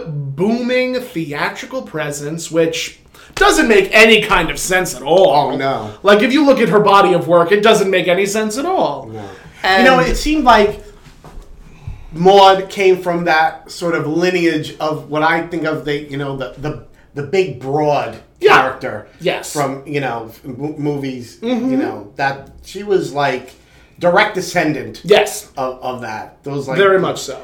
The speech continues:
Speaker 2: you know, not the, not the glamour girl, not the, the ingenue.
Speaker 1: Definitely not the
Speaker 2: You know,
Speaker 1: ingenue.
Speaker 2: the, the big, broad character that was be like, like, you know,
Speaker 1: That led with
Speaker 2: "Hey,
Speaker 1: their
Speaker 2: honey,"
Speaker 1: chests. Led
Speaker 2: you
Speaker 1: with,
Speaker 2: know.
Speaker 1: led with their chests.
Speaker 2: Yes.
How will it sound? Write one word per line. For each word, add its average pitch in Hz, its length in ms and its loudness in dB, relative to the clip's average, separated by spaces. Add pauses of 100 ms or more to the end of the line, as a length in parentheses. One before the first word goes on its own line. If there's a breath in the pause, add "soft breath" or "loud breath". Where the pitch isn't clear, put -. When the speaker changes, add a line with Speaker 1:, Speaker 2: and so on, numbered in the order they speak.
(120)
Speaker 2:
you 151 140 -4
know, 143 160 0
not 202 340 2
the, 190 520 0
not 180 260 0
the 190 60 -6
glamour 175 460 4
girl, 156 500 2
not 160 280 -2
the, 175 220 0 (120)
the 175 160 -2
ingenue. 151 920 -2 (380 loud breath)
Speaker 1:
Definitely 208 600 6
not 170 220 0
the 156 80 -8
Speaker 2:
You 147 180 -4
know, 135 320 -2
Speaker 1:
ingenue. 156 240 -6
Speaker 2:
the, 151 140 -8
the 156 60 -8
big, 202 320 0
broad 185 380 6
character 156 720 2
that 151 180 -6
was 151 160 -4
be 147 380 -4
like, 147 260 -4
like, 139 500 -4
you 160 60 -8
know, 143 160 -2
Speaker 1:
That 240 160 4
led 254 180 4
with 254 120 -4
Speaker 2:
"Hey, 262 260 8
Speaker 1:
their 214 80 6
Speaker 2:
honey," 202 260 6
Speaker 1:
chests. - 360 -6
Led 185 240 2
Speaker 2:
you 165 160 4
Speaker 1:
with, 160 100 -6
Speaker 2:
know. 185 60 0
Speaker 1:
led 214 200 4
with 233 140 -2
their 233 120 2
chests. 160 520 -4
Speaker 2:
Yes. 123 480 -8